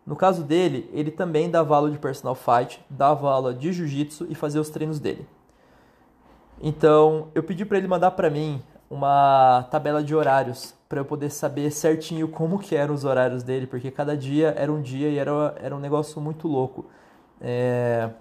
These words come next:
Vou falar de uma forma bem resumida aqui, mas ele treinava no período da manhã, alguns dias tinha personal no dia da manhã, alguns dias o treino era em Nova York, então ele tinha que pegar duas horas de carro pra chegar até Nova York.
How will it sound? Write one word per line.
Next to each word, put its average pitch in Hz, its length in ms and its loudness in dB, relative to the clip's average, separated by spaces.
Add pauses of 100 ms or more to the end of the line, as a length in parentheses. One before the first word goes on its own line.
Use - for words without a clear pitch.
(460)
Vou 139 120 -10
falar 160 180 2
de 160 80 -2
uma 170 80 0
forma 160 260 2
bem 151 200 0
resumida 147 520 -2
aqui, 147 300 -4
mas 131 400 -6 (240)
ele 156 140 2
treinava 160 500 2
no 156 80 -2
período 135 340 -6
da 131 140 -2
manhã, 127 380 -2 (520)
alguns 156 400 0
dias 147 360 -2
tinha 208 240 -4
personal 175 480 0
no 170 120 -4
dia 135 160 -4
da 131 80 0
manhã, 123 380 -2 (300)
alguns 165 340 -2
dias 156 220 0
o - 40 -12
treino 151 280 -2
era 143 80 0
em 143 40 0
Nova 151 240 2
York, 135 300 0
então 143 100 -8
ele 123 80 -12
tinha 139 100 -12
que - 40 -16
pegar 131 160 -4
duas 147 260 -2
horas 135 200 0
de 131 80 -10
carro 180 320 0
pra - 100 -6
chegar 131 320 -2
até 117 420 -2
Nova 123 280 -4
York. 120 440 -2